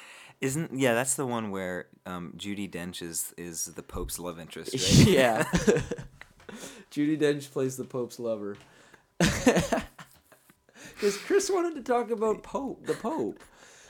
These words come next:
Speaker 2: but he wasn't being funny, so we just started making up all this crap. <laughs>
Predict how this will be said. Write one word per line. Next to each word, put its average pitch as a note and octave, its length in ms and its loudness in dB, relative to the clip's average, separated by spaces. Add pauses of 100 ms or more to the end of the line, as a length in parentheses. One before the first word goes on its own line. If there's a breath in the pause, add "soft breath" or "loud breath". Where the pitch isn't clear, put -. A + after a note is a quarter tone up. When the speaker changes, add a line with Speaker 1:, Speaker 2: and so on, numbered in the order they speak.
Speaker 2:
but G3 120 -2
he G3 60 2
wasn't A#3+ 320 0
being G3+ 160 -2
funny, G#3 400 -4
so C#3 240 -2
we C3+ 200 -2
just D3 200 -8
started D3+ 280 0
making C#3 280 0
up C3+ 140 0
all C3 140 0
this A#2+ 180 -8
crap. B2 480 -10 (140)
<laughs> E3+ 60 0